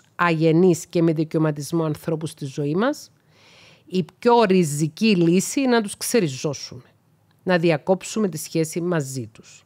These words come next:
να πάμε no contact. Δεν μπορούμε όμως να πάμε no contact με τα ανήλικα παιδιά μας όταν αυτά λειτουργούν με τοξικότητα και δικαιωματισμό. Δεν μπορούμε να πάμε no contact κάποιες φορές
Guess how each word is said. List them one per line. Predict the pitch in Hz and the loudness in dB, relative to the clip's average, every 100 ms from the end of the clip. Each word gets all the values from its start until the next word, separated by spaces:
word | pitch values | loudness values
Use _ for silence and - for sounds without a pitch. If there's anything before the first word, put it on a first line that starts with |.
| - | -6
να | 160 | -4
πάμε | 151 175 190 196 175 | 0 2 2 2 2
no | 160 165 165 - | 2 2 -2 -6
contact. | 165 131 - - _ _ _ _ _ _ _ _ - - - _ _ _ _ | -4 -4 -8 -20 _ _ _ _ _ _ _ _ -20 -20 -20 _ _ _ _
Δεν | - 226 285 | -2 2 2
μπορούμε | 202 196 180 175 160 | 4 4 6 6 4
όμως | 156 160 151 139 | 2 2 -2 -2
να | 151 | -4
πάμε | 151 156 151 | -2 -2 0
no | 151 151 - | -2 -4 -6
contact | 160 156 151 143 139 131 _ _ _ _ _ _ | -4 -4 -4 -6 -6 -8 _ _ _ _ _ _
με | - 180 165 | -4 -2 0
τα | 175 | 2
ανήλικα | 160 165 165 151 143 | 2 2 2 -2 -4
παιδιά | 135 135 143 151 | -6 -8 -4 -2
μας | 147 143 | -2 -4
όταν | 147 151 | -6 -6
αυτά | 143 - 156 | -8 -8 -4
λειτουργούν | 151 147 143 143 151 | -4 -4 -6 -4 -4
με | 143 | -4
τοξικότητα | 147 - - 160 151 | -8 -14 -10 -8 -6
και | 147 147 | -8 -10
δικαιωματισμό. | 147 - 139 135 135 151 196 214 226 _ _ _ _ _ | -10 -8 -8 -8 -10 -8 -4 -4 -8 _ _ _ _ _
Δεν | - 175 262 277 | -6 0 2 4
μπορούμε | 180 170 175 170 | 4 4 4 2
να | 156 | 0
πάμε | 160 160 160 | -2 0 0
no | 160 156 - | 0 -2 -4
contact | 170 156 156 147 - | -6 -4 -6 -10 -8
κάποιες | - 165 - 160 - | -4 -4 -4 -8 -8
φορές | - 156 160 160 156 | -6 -2 0 0 -2